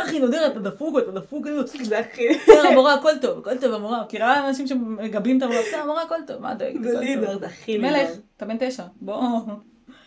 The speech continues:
Speaker 2: קיצר, אז הוא
Speaker 1: היה
Speaker 2: הציק לך לידור, אה?
Speaker 1: כן,
Speaker 2: חרא קטן.
Speaker 1: ואחרי
Speaker 2: סליחה, וואי,
Speaker 1: איזה
Speaker 2: כל מי שש-,
Speaker 1: שייד על לידור.
Speaker 2: כל מי ששומע את זה וקוראים לו לידור, אני בטוחה שכאילו,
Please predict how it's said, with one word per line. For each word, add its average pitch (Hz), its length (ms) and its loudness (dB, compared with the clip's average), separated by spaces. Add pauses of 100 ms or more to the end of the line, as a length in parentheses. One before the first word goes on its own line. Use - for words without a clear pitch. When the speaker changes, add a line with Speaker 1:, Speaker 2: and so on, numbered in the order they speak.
(560)
Speaker 2:
קיצר, 247 280 -2
אז 214 80 2
הוא 196 80 0
Speaker 1:
היה 254 160 -2
Speaker 2:
הציק 214 220 0
לך 208 180 -8
לידור, 170 260 -8
אה? 185 560 -14
Speaker 1:
כן, 214 360 -4 (120)
Speaker 2:
חרא - 60 -14
קטן. - 120 -16
Speaker 1:
ואחרי 208 500 -8 (1120)
Speaker 2:
סליחה, 214 360 2 (100)
וואי, 240 200 10
Speaker 1:
איזה 247 120 8
Speaker 2:
כל 254 60 10
מי 302 100 8
שש-, 311 60 4
Speaker 1:
שייד 302 300 8
על 262 100 8
לידור. 254 440 4
Speaker 2:
כל 262 220 6
מי 311 140 8
ששומע 226 540 2
את - 60 6
זה 240 120 2
וקוראים 214 340 2
לו 226 100 2
לידור, 214 440 2
אני 202 160 0
בטוחה 220 360 0
שכאילו, 214 720 0